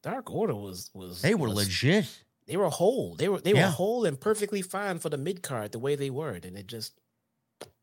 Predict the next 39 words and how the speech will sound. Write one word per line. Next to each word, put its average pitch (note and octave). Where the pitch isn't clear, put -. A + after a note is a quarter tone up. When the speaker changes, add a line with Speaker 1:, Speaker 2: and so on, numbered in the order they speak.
Speaker 1:
just -
plummeted. -
Speaker 2:
Nothing A#2
going C#3+
on E3+
there. G#2
Speaker 1:
Anna B2+
Jay, A#2+
where's D#3
Anna F3+
Jay? E3
Where's C4+
Tay C4+
Mello? E3+
Speaker 2:
I A2
don't A2+
know. D3
Maybe C#3
with D3
Bra-, D3+
maybe F3
with F3+
Sammy F#3+
in F3
Brazil. D3
Who C#3
knows? A2
Speaker 1:
Is, B2
is, B2+
is G#2+
Sam-, C3+
oh, B2+
Sammy C3
is B2+
gone. F#2+
No, C4+
we G3
saw B3+
Sammy. B3+